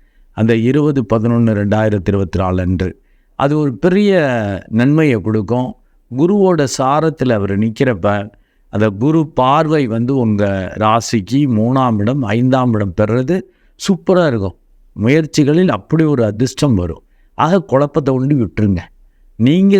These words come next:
செய்றீங்கப்ப தான் இது வரும். ஏன்னா, உங்க லக்னாதிபதி, ராசி அதிபதி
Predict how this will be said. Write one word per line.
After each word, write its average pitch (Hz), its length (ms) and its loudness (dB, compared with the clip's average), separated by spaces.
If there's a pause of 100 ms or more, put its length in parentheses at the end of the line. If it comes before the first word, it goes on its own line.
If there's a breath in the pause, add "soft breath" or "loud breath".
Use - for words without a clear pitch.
செய்றீங்கப்ப 175 920 0
தான் 160 240 0
இது 120 140 -2
வரும். 98 280 -2
ஏன்னா, 107 200 -2
உங்க 123 340 0
லக்னாதிபதி, 127 840 -2 (360 soft breath)
ராசி 139 400 0
அதிபதி 139 300 0